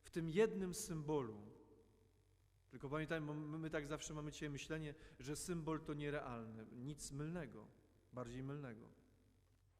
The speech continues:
Symbol ukazuje bogactwo. I my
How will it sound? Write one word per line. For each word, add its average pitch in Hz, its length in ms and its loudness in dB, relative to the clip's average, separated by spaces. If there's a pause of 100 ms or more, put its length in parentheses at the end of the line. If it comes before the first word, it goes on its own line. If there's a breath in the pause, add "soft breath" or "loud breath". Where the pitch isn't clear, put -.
(460 soft breath)
Symbol 202 520 4
ukazuje 170 500 0
bogactwo. 156 800 -4 (2000)
I 156 100 0
my 185 400 6